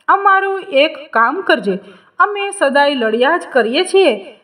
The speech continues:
અમારી ડોકે આ ઘંટીના પડ છે તે કેમે કરીને છૂટા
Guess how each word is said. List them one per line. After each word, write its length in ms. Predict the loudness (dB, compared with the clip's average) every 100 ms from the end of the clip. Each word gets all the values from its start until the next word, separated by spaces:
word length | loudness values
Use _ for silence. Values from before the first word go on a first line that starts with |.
| _
અમારી 480 | 0 2 2 0 0
ડોકે 680 | 2 2 2 2 0 -4 -2
આ 240 | 2 2 2
ઘંટીના 520 | 0 2 2 4 4
પડ 380 | 2 2 2 2
છે 560 | -2 2 2 0 -8 -20 _
તે 80 | -4
કેમે 560 | -2 0 2 2 -2 -2
કરીને 460 | -2 0 -2 -4
છૂટા 440 | -2 -2 2 2